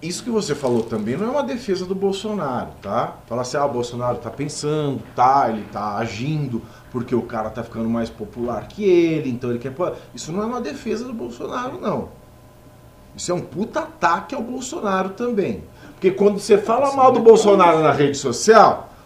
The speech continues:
Speaker 1: o que que é o, o que que o gado, assim, o gado menos intelectual, sabe assim, a, a, a, o pirê da merda do gado,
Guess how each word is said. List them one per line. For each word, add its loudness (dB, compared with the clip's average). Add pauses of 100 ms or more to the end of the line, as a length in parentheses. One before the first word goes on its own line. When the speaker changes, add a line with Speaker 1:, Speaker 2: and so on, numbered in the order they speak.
(140)
Speaker 1:
o -2
que -8
que -4
é 6
o, 12
o 2
que -4
que -4
o 2
gado, 6 (680)
assim, -6
o 4
gado 6
menos 0
intelectual, 0
sabe -2
assim, -4
a, -8
a, 0
a, -8 (580)
o -8
pirê 4
da 8
merda 2
do -4
gado, 4